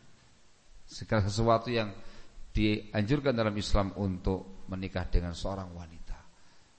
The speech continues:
Perempuan juga demikian, memilih dan memilih laki-laki yang menjadi pemimpinnya, menjadi imam dia dalam rumah tangganya. Barakallahu fikum. Jangan disalahkan kalau para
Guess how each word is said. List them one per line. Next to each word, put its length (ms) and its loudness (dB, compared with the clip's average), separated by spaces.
Perempuan 380 8
juga 160 0
demikian, 640 4
memilih 400 2
dan 80 2
memilih 340 6
laki-laki 560 2
yang 160 -4
menjadi 580 -8
pemimpinnya, 580 -4
menjadi 320 -8
imam 320 -8
dia 300 -2
dalam 180 -2
rumah 380 -8
tangganya. 560 -16
Barakallahu 560 0
fikum. 320 -12
Jangan 560 2
disalahkan 960 0
kalau 240 -8
para 320 -4